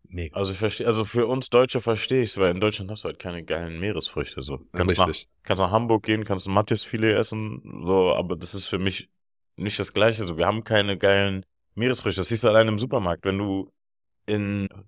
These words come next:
Speaker 2: hattest du das nicht erzählt? Bei denen bei Lidl gibt's, äh, Fischabteilung?
Speaker 1: Ey, so krass.
Speaker 2: Frische Fische?
Speaker 1: Einfach so.
Speaker 2: Frische Fische? <laughs>
Speaker 1: Einfach so.
Speaker 2: So, also ich
Speaker 1: Total
Speaker 2: kenn das auch aus
Speaker 1: übertrieben.
Speaker 2: Fra-, ich kenn das
Speaker 1: Du
Speaker 2: auch
Speaker 1: gehst,
Speaker 2: aus Frankreich, so,
Speaker 1: du
Speaker 2: wenn
Speaker 1: gehst
Speaker 2: du
Speaker 1: zu Lidl Ma-, Mallorca
Speaker 2: Mhm.
Speaker 1: und dort sind einfach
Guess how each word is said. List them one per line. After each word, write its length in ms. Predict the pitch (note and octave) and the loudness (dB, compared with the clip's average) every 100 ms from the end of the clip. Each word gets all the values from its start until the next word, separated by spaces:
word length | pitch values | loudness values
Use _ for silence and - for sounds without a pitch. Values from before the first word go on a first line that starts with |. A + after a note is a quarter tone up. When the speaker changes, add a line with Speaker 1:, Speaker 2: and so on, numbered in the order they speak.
| - - - | -20 -20 -12
Speaker 2:
hattest 280 | G2+ G2+ A#2+ | -8 -6 -2
du 40 | |
das 140 | A2+ | -2
nicht 120 | B2 B2+ | -2 -2
erzählt? 380 | A#2+ C3 A2+ | 0 0 2
Bei 160 | G#2+ G#2+ | 4 2
denen 320 | F#2+ G#2+ A2 | 2 -2 4
bei 100 | G2+ | 4
Lidl 360 | G2+ B2 B2 A2+ | 4 2 0 0
gibt's, 240 | A2 - | 0 0
äh, 380 | - G#2+ A2 G#2+ | 2 6 6 4
Fischabteilung? 760 | - C#3+ B2+ C3 C#3 C#3 E3 - | 4 2 2 2 2 2 0 -2
Speaker 1:
Ey, 240 | G#2 G2 - - | 2 2 2 -4
so 200 | G2 A2+ | 0 2
krass. 320 | - D#2+ - | 0 -4 -6
Speaker 2:
Frische 420 | - - C#3+ E3 D3+ | -8 2 4 6 6
Fische? 400 | D#3+ F3 F3 E3+ _ - | 6 4 0 -4 _ 0
Speaker 1:
Einfach 300 | D3+ E3+ D3+ | 4 4 4
so. 100 | D#3+ | 4
Speaker 2:
Frische 180 | D3+ C#3+ | 2 -2
Fische? 320 | D3+ E3 E3+ | -6 -6 -2
<laughs> 800 | B2+ - F#3+ - C#3+ D#3 B2+ A#2+ | -2 4 4 6 4 4 4 2
Speaker 1:
Einfach 280 | D#3 F3 D#3+ | 2 2 2
so. 180 | F3+ B2+ _ | 0 -2 _
Speaker 2:
So, 140 | - G2+ | 0 4
also 120 | - | 4
ich 60 | |
Speaker 1:
Total 120 | - - | 6 4
Speaker 2:
kenn 60 | A3 | 4
das 100 | F#3+ | 4
auch 140 | - | 6
aus 0 | |
Speaker 1:
übertrieben. 180 | B2 C#3+ | 4 4
Speaker 2:
Fra-, 100 | - | -2
ich 80 | G#2+ | 2
kenn 100 | C#3 | 4
das 100 | B2+ | 4
Speaker 1:
Du 60 | |
Speaker 2:
auch 40 | A2+ | 6
Speaker 1:
gehst, 160 | G3 | 6
Speaker 2:
aus 40 | - | 4
Frankreich, 440 | C#3 E3 G2 E2+ | 2 4 4 4
so, 100 | - | 2
Speaker 1:
du 40 | E2+ | 4
Speaker 2:
wenn 40 | |
Speaker 1:
gehst 180 | - F2+ | 6 4
Speaker 2:
du 60 | F2 | 4
Speaker 1:
zu 100 | F2+ | 4
Lidl 500 | E3 G#3+ A#3+ B3 - _ - | 4 2 0 -2 -6 _ -4
Ma-, 260 | D#3+ D#3+ D#3+ - | 2 4 2 0
Mallorca 720 | D3 D3+ D3+ G#3+ - C#3+ F#3+ | 2 6 6 4 0 -4 -2
Speaker 2:
Mhm. 280 | G3+ G3 - | -2 -4 0
Speaker 1:
und 200 | C#3+ C3+ | 0 4
dort 160 | D#3 F3+ | 2 4
sind 220 | F3 - | 2 2
einfach 440 | B2+ D#3+ F3+ F#3+ | -2 0 -2 -4